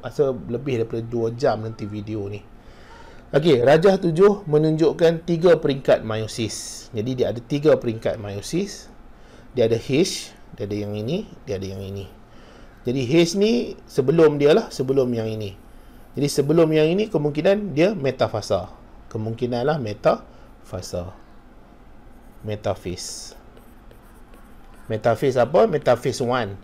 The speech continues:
Sebab apa metaphase one? Sebab dia tarik kromatik beradik itu semua. Dia tak pisahkan kromatik beradik. Dia tarik kromatik beradik itu semua. Dia tak pisahkan kromatik beradik. Dia tarik semua.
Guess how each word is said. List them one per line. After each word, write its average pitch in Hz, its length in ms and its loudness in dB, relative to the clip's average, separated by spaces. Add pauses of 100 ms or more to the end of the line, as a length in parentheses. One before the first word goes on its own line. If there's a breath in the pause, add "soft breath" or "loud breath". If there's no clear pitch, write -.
(300 loud breath)
Sebab 151 320 2
apa 220 80 0
metaphase 165 560 4
one? 180 240 4
Sebab 127 320 2
dia 156 160 8
tarik 160 560 4 (480)
kromatik 151 500 2
beradik 147 600 4
itu 185 80 0
semua. 151 500 -2 (400 loud breath)
Dia 151 160 2
tak - 240 0
pisahkan 151 720 -2
kromatik 135 480 -4
beradik. 131 400 -2
Dia 127 80 -2
tarik 151 320 0
kromatik 131 480 -4
beradik 131 320 -4
itu - 160 -8
semua. 143 400 -4
Dia 127 80 -2
tak 123 160 -8
pisahkan 135 480 -6 (400 loud breath)
kromatik 123 560 -4 (160)
beradik. 117 560 -4
Dia 117 80 -8
tarik 123 320 -2
semua. 107 400 -4